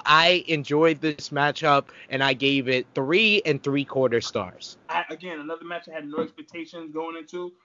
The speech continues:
Speaker 2: but it all, as it goes to show how great Drew McIntyre has been doing as champion, literally since he's won the belt. He's showing more charisma. He's out there putting on good matches on Raw, and now the last two pay-per-views,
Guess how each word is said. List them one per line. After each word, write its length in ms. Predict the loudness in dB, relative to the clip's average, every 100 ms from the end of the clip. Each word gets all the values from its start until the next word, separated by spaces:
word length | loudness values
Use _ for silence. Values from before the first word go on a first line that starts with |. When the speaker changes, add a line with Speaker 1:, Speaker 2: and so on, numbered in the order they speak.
| _ -2
Speaker 2:
but 100 | -2
it 60 | 2
all, 200 | 2 2
as 80 | -8
it 80 | -10
goes 220 | -10 -10
to 80 | -12
show 280 | -10 -8 -6
how 200 | -4 -6
great 400 | -8 -12 -12 -12
Drew 120 | -12
McIntyre 520 | -12 -14 -16 -18 -16
has 80 | -16
been 160 | -18 -20
doing 340 | -20 -20 -20 -20 _ _ -12
as 220 | -10 -10
champion, 460 | -12 -12 -12 -12 -4
literally 260 | -4 -2
since 200 | -6 -12
he's 120 | -16 -8
won 180 | -6
the 60 | -6
belt. 320 | -4 -4 -4 _ _ _
He's 100 | -12
showing 300 | -6 -6 -4
more 140 | -2
charisma. 640 | -2 -2 -2 -2 -4 -4 -6 _ _
He's 140 | -10 -6
out 180 | -4 -4
there 100 | -6
putting 260 | -4 -4
on 140 | -6 -8
good 140 | -8
matches 340 | -6 -8 -8 -8
on 180 | -6
Raw, 320 | -4 0 2 0
and 220 | -2 -6
now 160 | -6
the 100 | -6
last 340 | -8 -6 -8 -10
two 100 | -14
pay-per-views, 640 | -14 -18 -8 -6 -6 -10